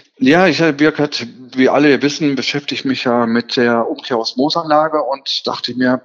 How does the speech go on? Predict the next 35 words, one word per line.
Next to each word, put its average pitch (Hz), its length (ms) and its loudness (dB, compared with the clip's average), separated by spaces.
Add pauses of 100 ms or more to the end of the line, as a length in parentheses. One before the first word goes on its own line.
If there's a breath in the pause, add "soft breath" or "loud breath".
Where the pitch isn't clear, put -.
(120)
irgendwo 147 240 4
muss 143 180 0
es 139 120 -4
da 120 100 0
auch 127 140 2
eine 120 120 -2
Alternative 123 720 -4
geben. 139 300 -2
Und 143 300 -2
dann 147 180 0
bin 131 180 2
ich 160 220 -4
über 131 220 0
die 123 180 0
Ultrafiltration, 117 1120 -2 (240)
äh, 110 140 2 (140)
sozusagen 127 500 2
gestolpert 165 640 2
und 147 320 -4
habe 135 240 0
mich 135 180 -6
damit 127 520 -4
einfach 123 260 -2
mal 117 80 -4
auseinandergesetzt 120 960 -2 (580 loud breath)
und 120 320 2
habe 131 160 0
festgestellt, 143 720 -2
es - 220 -2
ist - 340 -4
wirklich 117 420 0
eine 127 120 0
Alternative 127 840 0
zur 156 580 0
Umkehrosmoseanlage. 113 1160 0